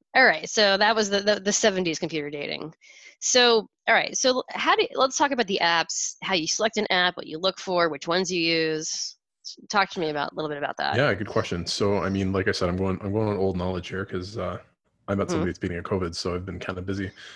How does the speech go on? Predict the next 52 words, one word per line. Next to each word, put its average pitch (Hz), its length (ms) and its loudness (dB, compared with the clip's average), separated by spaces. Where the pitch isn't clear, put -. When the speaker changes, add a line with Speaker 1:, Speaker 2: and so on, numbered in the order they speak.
Speaker 1:
Well, 370 80 4
it's - 100 0
Speaker 2:
But 226 60 2
Speaker 1:
not 262 140 4
Speaker 2:
before 233 140 6
Speaker 1:
that 320 80 6
Speaker 2:
that 220 60 6
Speaker 1:
old. 240 260 6
It's 240 120 -2
only, 302 380 6
you 285 80 2
Speaker 2:
Mm, 285 140 2
Speaker 1:
know, 233 440 4
our 240 120 8
new 254 100 4
Speaker 2:
six, 262 120 6
seven 262 140 6
Speaker 1:
normals. 180 200 4
Speaker 2:
months. - 380 -4
Speaker 1:
Oh - 40 -4
Speaker 2:
Yeah, 240 120 6
Speaker 1:
my 180 140 4
God. 175 240 4
Speaker 2:
exactly. 98 240 -4
Speaker 1:
Okay, 208 140 -2
I 196 40 2
guess 202 160 0
it's 208 100 0
Speaker 2:
Crazy. 156 80 2
Speaker 1:
old. 185 180 -2
Speaker 2:
So - 100 0
I'm 117 80 4
not 190 140 2
sure 277 100 0
if - 80 0
they've 95 160 4
changed, - 560 -2
but, 90 260 0
um, 90 340 -2
I 143 60 0
would 170 100 -2
say 151 160 2
probably 135 560 0
don't 107 280 2
use 101 240 2
only 104 280 2
one. 90 480 -2
<laughs> - 240 0
Speaker 1:
Okay, 214 280 2
Speaker 2:
'Cause, - 160 2
Speaker 1:
really? 294 220 6
Speaker 2:
uh, 95 260 4